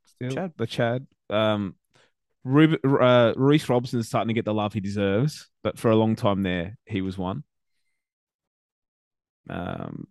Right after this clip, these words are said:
Speaker 1: who else could be critical? No, I don't really think anybody else there is slipping under any radar either. I think, uh,
Speaker 2: Mm.
Speaker 1: Peter Hickory's been a pretty good signing, even though people aren't excited by the upside. He's been pretty good there.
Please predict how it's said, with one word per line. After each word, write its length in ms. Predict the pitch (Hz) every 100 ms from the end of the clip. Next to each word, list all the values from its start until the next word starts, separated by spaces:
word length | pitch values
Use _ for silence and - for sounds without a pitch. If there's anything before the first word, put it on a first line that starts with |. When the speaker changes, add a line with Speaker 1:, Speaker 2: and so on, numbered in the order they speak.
| _ _ -
Speaker 1:
who 180 | 127 110
else 180 | 107
could 60 | -
be 80 | 95
critical? 440 | - 95 92 - -
No, 100 | 135
I 100 | 156
don't 180 | 190 131
really 160 | 131
think 220 | 123 120
anybody 380 | 107 123 147 110
else 220 | 95 90 -
there 260 | 90 90
is 240 | 80 87 -
slipping 280 | 98 92
under 180 | 95 90
any 160 | 90 90
radar 480 | 90 92 87 85 95
either. 260 | 101 95 107 _ _ _ _ _ _ _ _ _ _
I 60 | -
think, 240 | - 165
uh, 100 | 151
Speaker 2:
Mm. 80 | 110
Speaker 1:
Peter 200 | 120 127
Hickory's 300 | 123 117 120
been 120 | 123
a 40 | 110
pretty 240 | - 117
good 120 | 104
signing, 440 | - 110 101 107 107
even 160 | 107
though 100 | 107
people 420 | 101 107 98 95 95 _ _ _ _ -
aren't 160 | 104 98
excited 360 | - 107 95
by 100 | 95
the 140 | 92 92
upside. 500 | 90 - 101 95 98 _ _ _ _ _ -
He's 140 | 107
been 160 | 104 98
pretty 220 | - 98
good 160 | 92 90
there. 320 | 95 92